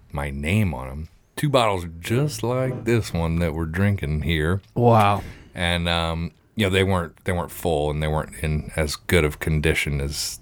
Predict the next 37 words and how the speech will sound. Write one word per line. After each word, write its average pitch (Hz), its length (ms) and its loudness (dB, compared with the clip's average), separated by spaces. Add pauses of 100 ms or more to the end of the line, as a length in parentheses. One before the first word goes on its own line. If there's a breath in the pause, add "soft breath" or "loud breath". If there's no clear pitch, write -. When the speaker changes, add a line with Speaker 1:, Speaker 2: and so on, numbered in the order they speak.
Speaker 1:
this 87 300 2
one, 69 220 -2
but 76 240 -2
Speaker 2:
Right. 120 260 4 (420 loud breath)
Speaker 1:
um, 80 480 -2 (280)
like, 78 180 -6 (440)
every 78 440 0
hair 80 240 4
on 73 100 2
my 69 120 -2
body 69 360 -2
stood 71 380 -2
up, 71 300 -2
and, 69 340 -2 (260)
you 92 100 -12
know, - 120 -16
my 71 160 0
brother 78 340 2
and 76 120 4
I 73 80 2
looked 76 260 0
at 78 60 4
each - 160 -2
other. 67 120 0
We're 69 100 -2
just - 200 -6
like, 67 240 -10
"Man, 65 300 -2 (260)
this - 240 0
is, - 640 -4 (260)
this 82 120 2
is 85 100 0
what 101 140 2
we're 101 120 2
here 113 140 4
to 113 100 4
do." 151 260 4